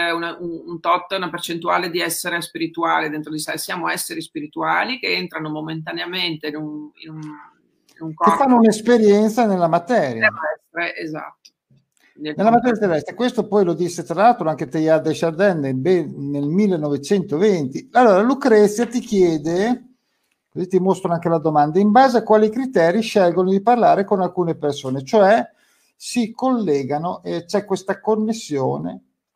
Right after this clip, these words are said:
Speaker 2: e quindi in questo caso la canalizzazione. Ci sono delle predisposizioni particolari?
Speaker 1: Ma io ti dico quello che mi hanno detto loro, perché non è che io
Speaker 2: Certo.
Speaker 1: possa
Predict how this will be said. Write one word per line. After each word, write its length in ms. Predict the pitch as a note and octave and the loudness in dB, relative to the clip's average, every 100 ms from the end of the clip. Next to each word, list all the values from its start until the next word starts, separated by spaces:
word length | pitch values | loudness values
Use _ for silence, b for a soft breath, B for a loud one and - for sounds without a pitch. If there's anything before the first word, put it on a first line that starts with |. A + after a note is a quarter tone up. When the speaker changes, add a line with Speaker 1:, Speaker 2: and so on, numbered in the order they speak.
| _ _ _ - | _ _ _ -8
Speaker 2:
e 140 | G3 | -2
quindi 480 | F3+ F3 F#3+ E3 C3 | 2 4 4 4 4
in 100 | B2+ | 0
questo 280 | C#3 C3+ G3 | -2 -4 0
caso 580 | C3 C#3+ D3+ E3 C3 | 4 4 4 2 2
la 140 | A#2 B2 | 0 -4
canalizzazione. 1080 | C3+ C3+ C#3 C3 G3+ G#3+ B3+ D#3+ - - _ _ _ _ _ _ _ | -2 -2 -4 -2 -2 0 0 0 -2 -10 _ _ _ _ _ _ _
Ci 140 | - | -12
sono 260 | B3 A3+ F#3+ | 0 2 4
delle 220 | E3+ E3+ | 2 0
predisposizioni 840 | E3 D#3 D3+ - D#3+ D3+ F3 E3 D3 | -2 -6 -6 -4 -2 -2 -2 -4 -2
particolari? 1160 | C#3+ - C#3 B2+ B2+ E3 G#3+ F#3 F#3 G3 _ _ _ _ _ _ _ _ _ _ _ _ F3+ | -2 -4 -6 -4 -2 2 2 2 0 -6 _ _ _ _ _ _ _ _ _ _ _ _ -2
Speaker 1:
Ma 280 | G#3+ - - | 2 2 -2
io 640 | G3+ B3+ C#4+ B3 G3 F#3 | 0 4 4 4 2 -2
ti 100 | F3+ | -4
dico 220 | F#3 A3 | -4 -2
quello 160 | A3 F#3+ | -2 -2
che 100 | F#3 | -2
mi 80 | |
hanno 140 | F3 F3 | -2 -2
detto 260 | F3 F3 | -6 -4
loro, 480 | E3+ G#3+ B3+ F#3+ E3 | -2 0 0 2 0
perché 460 | E3+ D#3+ F3 E3 D#3+ | -2 -6 -2 0 -2
non 160 | D#3+ E3+ | -4 -6
è 80 | |
che 120 | F3 G#3 | -4 -2
io 100 | F#3+ | 4
Speaker 2:
Certo. 100 | A3 | 6
Speaker 1:
possa 240 | F#3+ | 6